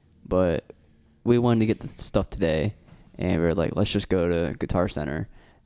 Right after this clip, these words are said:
and we'll buy everything there." And while we were there, we was like, "Okay, so we have everything here that we really wanted." And go to, up to the checkout, and he's like, "All right, well, I can give you a two-year warranty. It's, like, another sixty bucks."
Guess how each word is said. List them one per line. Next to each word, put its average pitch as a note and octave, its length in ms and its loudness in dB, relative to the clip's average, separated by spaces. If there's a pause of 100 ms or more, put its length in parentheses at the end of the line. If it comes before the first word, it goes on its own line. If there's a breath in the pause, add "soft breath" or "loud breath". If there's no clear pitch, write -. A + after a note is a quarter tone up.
and - 460 0 (340)
we'll F#2+ 140 2
buy F#2+ 180 2
everything F2 320 0
there." G2 340 4 (240)
And E2+ 360 0
while G2+ 200 2
we G2+ 260 0 (340)
were G2+ 140 -2
there, A#2+ 280 4
we G#2+ 60 0
was G2+ 100 0
like, G2+ 140 2
"Okay, A#2 340 2
so A2+ 160 0
we A2+ 80 4
have A#2+ 180 2
everything A2+ 600 2 (280)
here G#2+ 280 4
that F#2+ 220 0 (420)
we G2 140 2
really G2 180 4
wanted." F#2+ 400 2 (680 soft breath)
And F#2 420 -2 (580)
go G2+ 120 4
to, G2 120 4
up F#2+ 240 0
to - 100 -6
the - 80 -4
checkout, F2+ 580 2
and F2+ 460 0 (180)
he's G2+ 140 -6
like, G2+ 160 -2
"All A#2+ 140 4
right, G#2 240 2
well, G#2+ 280 0 (540 soft breath)
I - 140 -2
can G2 80 0
give G2+ 180 2
you G2+ 80 4
a F#2 60 0
two-year G2 480 2
warranty. G2 580 2
It's, G2+ 140 0
like, E2 100 0
another F#2+ 280 4
sixty - 400 -2
bucks." - 440 -2